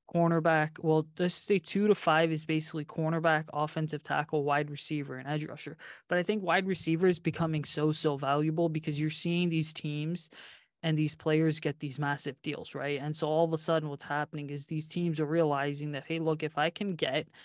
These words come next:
my hands on a wide receiver that can be a blue chip player and get cheap production out of that player for four,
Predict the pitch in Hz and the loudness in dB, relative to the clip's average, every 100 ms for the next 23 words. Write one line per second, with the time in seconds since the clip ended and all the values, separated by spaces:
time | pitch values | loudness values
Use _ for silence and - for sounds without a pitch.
0 | - _ 156 151 147 151 151 156 151 143 | -20 _ 0 2 2 0 0 0 0 -2
1 | 139 143 139 139 120 - 139 151 170 175 | -2 -2 -2 -4 -12 -8 -4 0 0 0
2 | 143 - 151 151 139 - 160 156 - - | -4 -4 -4 -2 -4 -2 -2 -2 -4 -8
3 | - 143 151 170 190 156 151 151 139 _ | -8 -6 -2 0 0 -2 -2 -4 -8 _
4 | _ 160 151 - - - 160 156 156 143 | _ -2 -2 -4 -12 -4 -2 -2 -4 -2
5 | 143 - 190 202 208 - - - _ _ | -2 -2 -4 -2 -2 -6 -20 -20 _ _
6 | _ - 165 160 151 147 139 160 156 156 | _ 0 2 4 4 2 2 2 4 2
7 | 156 - - | -2 -14 -16